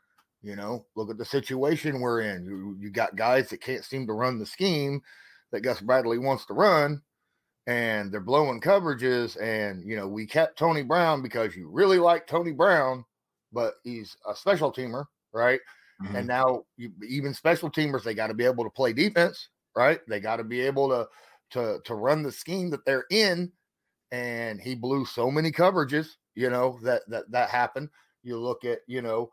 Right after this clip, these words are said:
Speaker 1: um, uh, Darrell Baker Junior, right? Uh, earlier, the times that he's played, and yes, he plays very physical, very tight coverage, but he likes to get those P Is, and he has issues tackling in the open field.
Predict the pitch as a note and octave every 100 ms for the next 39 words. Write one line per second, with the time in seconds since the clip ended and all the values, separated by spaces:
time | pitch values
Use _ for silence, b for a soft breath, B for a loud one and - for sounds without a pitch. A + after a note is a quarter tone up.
0 | b b _ A#2 G#2+ G#2 G2+ F#2 F2+ _
1 | _ _ _ _ _ _ _ F2+ - -
2 | D2+ F#2+ G#2 G#2 G#2+ A#2 C#3 D#3 A#3 G3+
3 | G3 - _ _ _ G#2 B2 C#3+ - B2
4 | B2 A2+ G#2+ B2+ B2 C3+ C3+ G#2+ A#2+ C#3+
5 | D3 C3+ G#3+ F#3+ D#3 D#3+ D#3+ E3+ b b
6 | b - A#2+ A2+ A2 G#2 G2 b b _
7 | _ A2+ B2 D#3 - - A#2+ G2+ _ _
8 | _ _ _ _ B2 G#2+ G#2+ C#3 C#3 -
9 | D#3 E3+ E3+ F#3+ F#3 _ _ F#2 A2 B2+
10 | - _ _ _ - - D3+ - - D#3
11 | E3 F#3+ F#3 b b b b _ A2 G2
12 | F#2 A#2 - B2 C3+ D3 - E3+ E3 D3+
13 | E3+ F#3+ C#3+ A#2+ C3+ A#2 C3 C#3+ F#3+ E3+
14 | - A3+ - F#3 E3+ D#3+ D#3+ G3 E3 F3+
15 | C4+ A#3 G#3